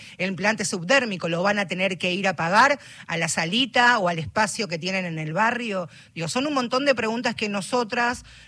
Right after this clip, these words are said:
nos tenemos que hacer en, del día a día. Ya sabemos, por supuesto, desde los feminismos, del acti-, desde el activismo más orgánico y que está en las calles, lo que puede llegar a pasar. Bueno, hay que hablar con la que tenemos al lado, ¿no? Por eso mencionaba al comienzo de nuestra charla,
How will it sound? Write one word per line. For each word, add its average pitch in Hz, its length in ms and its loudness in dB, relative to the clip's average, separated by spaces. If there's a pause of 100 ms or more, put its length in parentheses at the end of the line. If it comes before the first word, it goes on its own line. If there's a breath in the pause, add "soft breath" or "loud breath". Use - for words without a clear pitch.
nos 175 140 -6
tenemos 226 340 -2
que 233 120 -4
hacer 254 280 4
en, 277 240 2 (280 soft breath)
del 226 240 2
día 302 200 2
a 254 40 2
día. 240 280 2
Ya 349 140 0
sabemos, 294 440 0
por 175 140 -6
supuesto, 214 360 -6
desde 185 120 -4
los 175 120 -6
feminismos, 214 600 0
del 180 160 -2
acti-, 165 400 -6 (280 loud breath)
desde 180 340 -4
el 190 100 -4
activismo 214 460 -4
más 208 260 -2
orgánico 214 520 0
y 175 60 -4
que 160 80 -10
está 208 180 -6
en 208 80 -8
las 185 120 -4
calles, 233 360 -4 (280 loud breath)
lo 185 120 -2
que 185 80 -4
puede 220 200 -2
llegar 190 240 0
a 185 80 -4
pasar. 175 280 -6
Bueno, 185 220 0
hay 214 120 -2
que 240 100 2
hablar 226 280 4
con 240 240 -2 (260 loud breath)
la 185 120 0
que 160 100 -4
tenemos 214 360 -4
al 190 160 0
lado, 190 320 4
¿no? 202 140 0
Por 185 140 0
eso 202 180 -2
mencionaba 196 440 0
al 196 80 0
comienzo 190 340 -4
de 202 40 -6
nuestra 170 260 -6
charla, 220 340 0